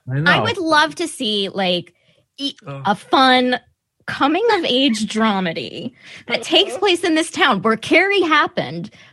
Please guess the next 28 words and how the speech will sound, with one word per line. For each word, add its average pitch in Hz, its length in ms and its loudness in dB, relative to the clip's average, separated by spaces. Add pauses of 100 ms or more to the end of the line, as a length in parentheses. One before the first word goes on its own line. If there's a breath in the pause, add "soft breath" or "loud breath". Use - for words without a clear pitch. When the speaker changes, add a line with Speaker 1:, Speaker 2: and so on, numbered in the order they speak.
Speaker 3:
Yes. - 180 -10
Speaker 2:
but 240 200 2 (240)
this 277 320 2
isn't 262 300 2
about 170 400 2
that. - 240 -2
It's 196 140 2
about 220 280 4
someone 226 300 2
who's, 262 180 2
like, 208 180 2
Speaker 3:
Totally. 196 60 -8
Speaker 2:
trying 202 200 2
to 196 60 -2
start 196 260 -2
their 202 100 2
own 185 140 2
ice 175 160 -2
cream 170 140 -2
business 160 340 -6
or 151 60 -6
whatever, 147 300 -4
and 170 140 -4
they 170 80 -2
learn, 170 380 -2
like, 165 180 0
Speaker 1:
The 156 80 0
first 208 420 4